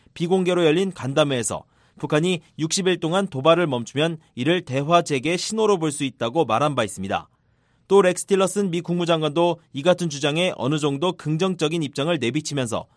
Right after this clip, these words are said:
미국이 북한과 대화에 나설 것이라는 전망이 나오기도 했습니다. 그러나 북한은 마지막 발사일로부터 칠십오 일 만인 이십팔 일 전격적으로 아이씨비엠을 발사했습니다.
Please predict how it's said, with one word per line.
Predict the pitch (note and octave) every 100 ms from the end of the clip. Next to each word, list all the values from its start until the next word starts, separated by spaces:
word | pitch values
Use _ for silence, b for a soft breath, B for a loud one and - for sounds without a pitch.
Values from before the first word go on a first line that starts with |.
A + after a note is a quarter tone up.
| _ _ -
미국이 | C#3 C#3+ E3 E3 b b
북한과 | D#3 F#3 E3+ F#3
대화에 | G3 B2+ C3+ F3 F#3+
나설 | D#3+ C#3 D#3
것이라는 | D3 B2+ A2+ B2+ E3
전망이 | - A2 A#2 C#3 E3+
나오기도 | G2+ C#3 D3 B2+
했습니다. | G2+ - F#2 F2+ - _ _ _ _ _ _ -
그러나 | E3+ F#3+ G3
북한은 | F#3 F3 F#3+ G#3
마지막 | B2+ C#3+ F3+ F#3+
발사일로부터 | F#3 D3 D3 E3+ D#3+ D3+ C3+ F#3 F#3
칠십오 | - A#3 - G#3 A#2 C3
일 | D#3
만인 | B2+ C#3 F3 G#2
이십팔 | D3 D3+ F3+ G3 E3
일 | E2 - _ _ -
전격적으로 | C#3 C#3 D#3+ C#3 A2+ D3+ D#3+ b b
아이씨비엠을 | C3+ E3 F#3 D#3 B2 C3 E3+
발사했습니다. | B2 B2+ C#3 A2 - F#2 F#2 -